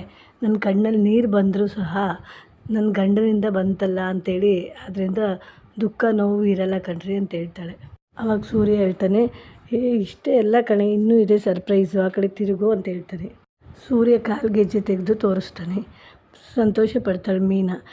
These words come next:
ಆಮೇಲೆ, "ಎಲ್ಲಿ ನಿನ್ ಕಾಲ್ ಕೊಡೆ?" ಅಂತ ಹೇಳ್ತಾನೆ. ಅವಾಗ ಹೇಳ್ತಾನೆ, "ಈ ಹಸುಗಳಿಗೆ ಗಂಟೆ ಕಟ್ಟೋದು ಯಾಕೆ ಗೊತ್ತಾ? ಅದೆಲ್ಲೇ ಇದ್ರೂ ಓನರ್ ಗೊತ್ತಾಗ್ಲಿ" ಅಂತೇಳಿ.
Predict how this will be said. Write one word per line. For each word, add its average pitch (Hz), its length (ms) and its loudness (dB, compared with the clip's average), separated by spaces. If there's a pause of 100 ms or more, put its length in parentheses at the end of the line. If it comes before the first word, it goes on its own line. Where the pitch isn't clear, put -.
(260)
ಆಮೇಲೆ, 202 280 2
"ಎಲ್ಲಿ 220 220 0
ನಿನ್ 214 200 0
ಕಾಲ್ 208 260 -2
ಕೊಡೆ?" 202 340 0
ಅಂತ 185 260 -4
ಹೇಳ್ತಾನೆ. 180 480 -6 (400)
ಅವಾಗ 196 160 0
ಹೇಳ್ತಾನೆ, 202 420 0
"ಈ 214 220 -2
ಹಸುಗಳಿಗೆ 214 520 -2
ಗಂಟೆ 190 360 -2
ಕಟ್ಟೋದು 190 380 -4
ಯಾಕೆ 180 180 -4
ಗೊತ್ತಾ? 180 280 -6 (140)
ಅದೆಲ್ಲೇ 185 560 0
ಇದ್ರೂ 196 560 -2 (360)
ಓನರ್ 214 280 2
ಗೊತ್ತಾಗ್ಲಿ" 185 540 -2
ಅಂತೇಳಿ. 180 440 -6